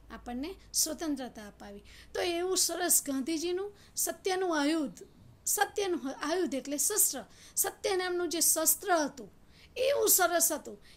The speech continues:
કે એની દિગ દિગંતર એટલે કે દસે દિશાઓમાં ધાક હતી. એટલા બધા બીતા હતા ગાંધીજીના સત્યના આયુધથી કે આ ડોસો આપણને,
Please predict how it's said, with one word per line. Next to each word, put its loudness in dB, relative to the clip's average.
કે -2
એની 0
દિગ -2
દિગંતર -4
એટલે -4
કે -6
દસે -4
દિશાઓમાં -4
ધાક -6
હતી. -12
એટલા 0
બધા 0
બીતા 0
હતા 0
ગાંધીજીના 0
સત્યના -4
આયુધથી -2
કે -6
આ -2
ડોસો -2
આપણને, -6